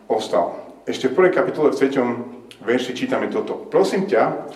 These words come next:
ako som ťa žiadal, keď som odchádzal z Macedónska, aby si zostal v Efeze. Napomínaj určitých ľudí, nech neučia inak." Takže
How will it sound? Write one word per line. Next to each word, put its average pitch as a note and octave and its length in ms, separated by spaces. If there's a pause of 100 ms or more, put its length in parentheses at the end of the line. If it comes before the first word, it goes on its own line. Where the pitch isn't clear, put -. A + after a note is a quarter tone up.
(160)
ako A#2 200
som D3 160
ťa D3+ 120
žiadal, B2 440
keď B2+ 160
som A#2 160
odchádzal B2+ 400
z A2+ 60
Macedónska, B2 600 (380)
aby B2+ 240
si C3 120
zostal C#3+ 520
v B2 80
Efeze. G#2+ 320 (840)
Napomínaj D#3+ 560
určitých E3 300
ľudí, B2+ 300 (420)
nech B2+ 400
neučia D3 440
inak." - 360 (1400)
Takže A#2 640